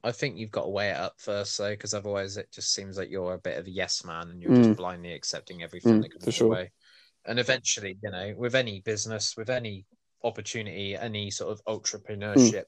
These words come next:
Speaker 1: like that, you're gonna get burnt, unfortunately, 'cause people will take
Speaker 2: Yeah, for
Speaker 1: advantage
Speaker 2: sure,
Speaker 1: of
Speaker 2: for
Speaker 1: you.
Speaker 2: sure. It happens all the time.
Speaker 1: Yeah. Words to the wise people. We, we know what we're
Speaker 2: <laughs>
Speaker 1: talking about, believe it or
Speaker 2: Yeah,
Speaker 1: not.
Speaker 2: we have, we have some worldly
Speaker 1: Um,
Speaker 2: experience.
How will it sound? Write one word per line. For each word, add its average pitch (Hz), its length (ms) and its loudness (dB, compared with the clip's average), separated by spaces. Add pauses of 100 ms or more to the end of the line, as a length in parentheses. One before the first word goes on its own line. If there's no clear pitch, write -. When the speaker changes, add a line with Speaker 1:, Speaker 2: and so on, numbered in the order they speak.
Speaker 1:
like 101 260 -2
that, 92 240 -6 (480)
you're 113 120 -4
gonna 120 160 2
get 95 260 -2
burnt, 104 280 0
unfortunately, 95 640 -8
'cause 101 140 -10
people 107 320 -8
will 101 120 -4
take 156 200 8
Speaker 2:
Yeah, 147 60 10
for 139 120 4
Speaker 1:
advantage 135 280 6
Speaker 2:
sure, - 0 -
Speaker 1:
of 98 100 -4
Speaker 2:
for 143 100 4
Speaker 1:
you. - 0 -
Speaker 2:
sure. 131 220 10
It 127 60 10
happens 120 280 10
all 120 120 10
the 117 100 4
time. 123 260 8 (240)
Speaker 1:
Yeah. 92 60 -10 (1900)
Words 135 240 4
to - 100 -6
the 127 80 0
wise 117 340 2
people. 131 520 -2 (220)
We, 123 140 -2
we 123 180 6
know 123 180 8
what 127 60 4
we're 107 80 0
Speaker 2:
<laughs> - 20 -2
Speaker 1:
talking 110 340 -4
about, 113 400 -4
believe 131 220 10
it 120 80 12
or 107 60 6
Speaker 2:
Yeah, - 20 -8
Speaker 1:
not. 110 100 -4
Speaker 2:
we 131 100 8
have, 135 220 0
we 139 180 4
have 127 120 -2
some 127 200 2
worldly 110 340 4 (100)
Speaker 1:
Um, 139 100 4
Speaker 2:
experience. 117 440 4